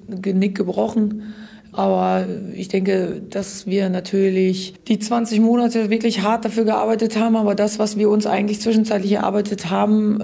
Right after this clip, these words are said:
gestern nicht abrufen konnten. Und das ist natürlich ganz bitter, wenn man,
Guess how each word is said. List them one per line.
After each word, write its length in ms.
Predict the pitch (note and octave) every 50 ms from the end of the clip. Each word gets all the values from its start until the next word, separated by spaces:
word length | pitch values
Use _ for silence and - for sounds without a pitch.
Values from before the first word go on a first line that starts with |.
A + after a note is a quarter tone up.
| -
gestern 280 | G#3 A3 G#3+ - G#3+ F#3+
nicht 120 | G3 -
abrufen 340 | - - - F#3 F3 - F#3+
konnten. 280 | - - - - - -
Und 160 | E3 E3+ F3+
das 160 | F#3+ - F#3+
ist 100 | F#3 -
natürlich 480 | F#3 F3 - F#3 - E3+ - - - -
ganz 240 | G3 G3 G3 G3
bitter, 380 | - - G#3+ - G#3+ G3 F#3+ F3
wenn 120 | F3 E3+
man, 260 | E3+ E3+ E3 E3 E3